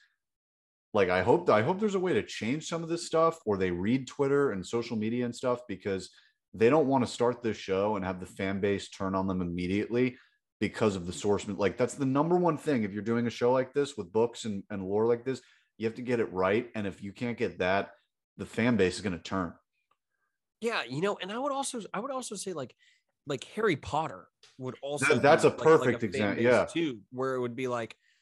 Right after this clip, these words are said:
Speaker 2: a character like Hermione is, like,
Speaker 1: Or,
Speaker 2: you
Speaker 1: or
Speaker 2: know,
Speaker 1: Dumbledore or someone like
Speaker 2: Dum-,
Speaker 1: that,
Speaker 2: yeah,
Speaker 1: you know?
Speaker 2: Dum-, th-, there you go,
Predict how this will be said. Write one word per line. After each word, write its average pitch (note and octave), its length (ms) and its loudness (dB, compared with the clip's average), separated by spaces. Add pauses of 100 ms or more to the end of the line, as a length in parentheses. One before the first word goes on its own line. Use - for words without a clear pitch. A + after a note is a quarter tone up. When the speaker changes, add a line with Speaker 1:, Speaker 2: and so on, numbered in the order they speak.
(160)
Speaker 2:
a B2 100 -4
character C3+ 500 -4
like A2+ 180 -6 (120)
Hermione A2 720 -6 (580)
is, A#2 180 -6
like, A2+ 280 -4
Speaker 1:
Or, C#3+ 100 8
Speaker 2:
you E3+ 60 2
Speaker 1:
or D3+ 120 8
Speaker 2:
know, B2+ 60 2
Speaker 1:
Dumbledore A#2+ 720 6
or F#2+ 40 -4
someone A2 360 -4
like G2 200 -6
Speaker 2:
Dum-, - 100 -4
Speaker 1:
that, F#2+ 160 -2
Speaker 2:
yeah, F3+ 80 -2
Speaker 1:
you - 80 -4
know? - 60 -4
Speaker 2:
Dum-, D#3 240 0
th-, D#3 180 0
there D#3 160 6
you C3 80 2
go, A2 180 -4